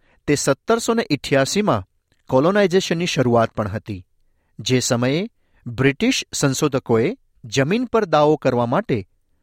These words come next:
સિડની કોવ ખાતે બ્રિટિશ ધ્વજ લહેરાવ્યો હતો, જ્યારે કેટલાક એબોરિજિનલ અને ટોરસ સ્ટ્રેટ આઇલેન્ડર લોકો માટે તે શોક અને વિરોધનો દિવસ છે.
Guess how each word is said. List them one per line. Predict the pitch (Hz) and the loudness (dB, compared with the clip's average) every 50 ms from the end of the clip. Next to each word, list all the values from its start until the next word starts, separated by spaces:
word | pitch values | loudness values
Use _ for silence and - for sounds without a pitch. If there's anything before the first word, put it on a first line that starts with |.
| _ _ - | _ _ -10
સિડની | - - 170 165 147 147 180 214 254 | -4 0 0 0 0 0 0 0 0
કોવ | 262 _ - 156 147 156 | 0 _ 2 2 4 4
ખાતે | 147 - - 147 143 - - 190 247 381 - _ - 135 | 2 2 2 0 0 2 2 0 0 0 -4 _ -16 -8
બ્રિટિશ | 110 120 123 127 - 175 226 247 - - - | -2 0 0 0 2 0 0 0 -2 -6 -10
ધ્વજ | 120 - 120 127 120 120 | -6 0 0 0 0 0
લહેરાવ્યો | 120 117 113 110 110 107 104 107 | 0 0 0 0 -2 -2 -2 -2
હતો, | 98 110 104 - 104 101 95 _ _ _ _ _ - - | -4 -4 -6 -6 -6 -8 -8 _ _ _ _ _ -18 -12
જ્યારે | 110 - 120 120 120 123 151 185 208 _ _ _ _ _ _ - | -8 -4 -2 -2 0 0 -2 -2 -4 _ _ _ _ _ _ -2
કેટલાક | - 156 - - 202 196 233 - - - - | -2 -2 -2 0 0 0 0 0 -2 -2 0
એબોરિજિનલ | 139 127 135 147 156 160 143 147 156 180 214 254 269 _ _ - | 0 2 4 2 2 2 -2 -2 -2 -2 -2 -4 -4 _ _ -6
અને | - 131 127 123 | -4 -2 -2 -2
ટોરસ | - - 127 123 135 170 196 | 0 2 2 4 4 2 2
સ્ટ્રેટ | - - - - 180 175 - | -2 -4 0 0 0 0 0
આઇલેન્ડર | - 131 123 127 131 135 127 135 135 127 | 0 0 2 2 0 2 2 0 0 2
લોકો | 120 117 107 - 117 110 | 0 -2 -2 0 -4 -2
માટે | 113 110 107 - 165 196 240 _ _ _ _ _ _ _ | -2 -4 -4 -2 -4 -4 -4 _ _ _ _ _ _ _
તે | - 127 113 | -4 -4 -2
શોક | - - - - - 117 123 170 202 - - _ _ _ _ _ - | -2 -6 -6 -2 0 2 2 2 0 -2 -10 _ _ _ _ _ -4
અને | - 165 208 202 131 - _ _ _ - | -2 -2 0 0 -2 -4 _ _ _ -10
વિરોધનો | 123 113 131 123 139 143 139 - 123 120 117 | -4 -2 0 2 2 2 2 0 0 -2 -2
દિવસ | 104 107 104 107 104 - - | -2 -2 -6 -6 -6 -8 -8
છે. | - - - 104 92 - | -12 -10 -10 -10 -12 -12